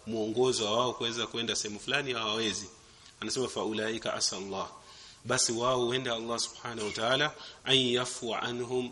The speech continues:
wa kana Allahu afuwan ghafuran." Basi wao huenda Allah atawasemea,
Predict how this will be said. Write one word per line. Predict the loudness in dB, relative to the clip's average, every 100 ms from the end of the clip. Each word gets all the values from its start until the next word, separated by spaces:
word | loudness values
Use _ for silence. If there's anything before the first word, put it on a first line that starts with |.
| -6
wa | -6
kana | -4 -4 -4 -4
Allahu | -6 -4 -4 -6 -6
afuwan | -6 -6 -8 -6 -6
ghafuran." | -6 -8 -8 -8 -8 -10 -16 -18 -8
Basi | -4 0
wao | 0
huenda | 0 0 -4
Allah | -8 -8
atawasemea, | -6 -6 -6 -6 -4 -4 -6